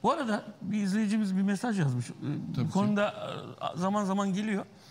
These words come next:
Speaker 1: Şimdi tabii bizim programımız, e, ve koşullarla çakıştığı için,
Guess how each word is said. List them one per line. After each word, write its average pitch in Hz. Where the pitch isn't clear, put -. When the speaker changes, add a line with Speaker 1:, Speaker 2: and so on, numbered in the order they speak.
Speaker 1:
Şimdi 180
tabii 214
bizim 190
programımız, 190
e, -
ve 139
koşullarla 165
çakıştığı 160
için, -